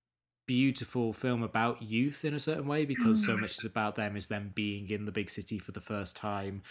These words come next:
Speaker 1: and even if it's for, you know, a potentially, uh, a very traumatic reason or something that emerges from trauma, then they still are going out, they're still kind of, like, enjoying the sights of the big city.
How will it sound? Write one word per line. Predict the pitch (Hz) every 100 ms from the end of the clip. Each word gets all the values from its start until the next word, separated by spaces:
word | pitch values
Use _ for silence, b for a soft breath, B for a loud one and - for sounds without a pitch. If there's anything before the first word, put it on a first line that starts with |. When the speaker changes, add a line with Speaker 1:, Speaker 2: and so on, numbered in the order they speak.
| B B
Speaker 1:
and | 104 107
even | 104 104
if | 95
it's | 107 - -
for, | - 113 107 110 110 110 110 - _ _ -
you | 120
know, | 104 98 110 120
a | 107 104 98 - 143
potentially, | - 113 107 - 104 98 104 -
uh, | 113 - 123
a | 110 104 98 _ _
very | 120 107
traumatic | - 104 92 104
reason | 117 139 117 98 110 B B B -
or | 98 95
something | - 104 98 95
that | 98
emerges | 98 107 101 98
from | - 95
trauma, | - 98 92 87 98 B B B -
then | 127 120 104 101 98 98 - _ _ _ _
they | 127 117 107
still | - 113 107 104 98 -
are | 113
going | 117 104 101
out, | 98 101
they're | 104
still | - 101
kind | - 101
of, | 92
like, | 98 95 -
enjoying | 113 104 110 104 101 98
the | 104
sights | - 107 98
of | -
the |
big | 92 98
city. | - 98 98 90